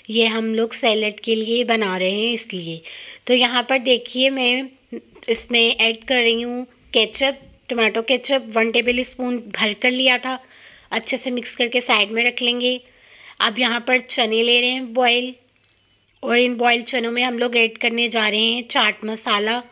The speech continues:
तो चाट मसाला मैं स्प्रिंकल कर रही हूँ यहाँ पर टू टेबल स्पून जितना मैंने ऐड कर लिया है, आप लोग अपने जायके के मुताबिक ऐड कर लीजिएगा। अच्छे से मिक्स कर देंगे इसको,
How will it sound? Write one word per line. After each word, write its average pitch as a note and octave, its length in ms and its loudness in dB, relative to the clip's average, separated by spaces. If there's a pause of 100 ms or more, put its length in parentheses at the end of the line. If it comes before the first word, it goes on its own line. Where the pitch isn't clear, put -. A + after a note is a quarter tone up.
(1000)
तो B3 100 -2
चाट A3+ 320 2
मसाला A#3+ 420 0
मैं B3 160 -2
स्प्रिंकल A#3 520 -2
कर A#3+ 140 2
रही A3+ 160 2
हूँ B3 120 -4
यहाँ A#3 180 0
पर A#3 180 -2
टू A#3+ 240 -6
टेबल A#3+ 380 -2
स्पून A3+ 340 -2
जितना A3+ 320 -2
मैंने A3+ 260 2
ऐड A3 160 -2
कर A#3 120 0
लिया A3+ 260 0
है, B3 220 -2 (400)
आप A3 240 0
लोग A#3 120 -2
अपने A#3+ 280 -2
जायके A3+ 380 0
के A3+ 100 -6
मुताबिक A3+ 460 0
ऐड A3+ 200 0
कर A#3 120 0
लीजिएगा। A#3 640 0 (1400)
अच्छे A3 280 0
से B3+ 140 2
मिक्स B3 280 -4
कर C4 220 2
देंगे B3+ 280 0
इसको, B3+ 400 -2